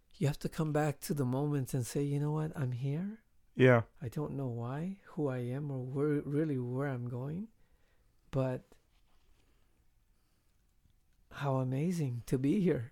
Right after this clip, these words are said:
Speaker 2: What a gift. Yep.
Speaker 1: Imagine not having this gift.
Speaker 2: Yeah. No, it is
Speaker 1: And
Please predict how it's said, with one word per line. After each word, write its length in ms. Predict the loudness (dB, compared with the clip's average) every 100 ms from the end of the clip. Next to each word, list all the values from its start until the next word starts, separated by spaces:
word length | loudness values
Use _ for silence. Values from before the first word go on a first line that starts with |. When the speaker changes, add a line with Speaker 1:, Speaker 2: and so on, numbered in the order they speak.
| 2
Speaker 2:
What 200 | 6 8
a 40 |
gift. 460 | 8 8 8 6 0
Yep. 260 | 4 4 2 -16 _ _ _ -2
Speaker 1:
Imagine 640 | 4 4 8 8 6 2 -4 -10
not 300 | -4 -2 -2 -8 _ -8
having 360 | -2 0 0 0
this 220 | -2 -4
gift. 420 | -6 -8 -10 -18 -4
Speaker 2:
Yeah. 260 | 4 6 4 0 2
No, 200 | 8 10
it 60 |
is 140 | 10
Speaker 1:
And 60 | 8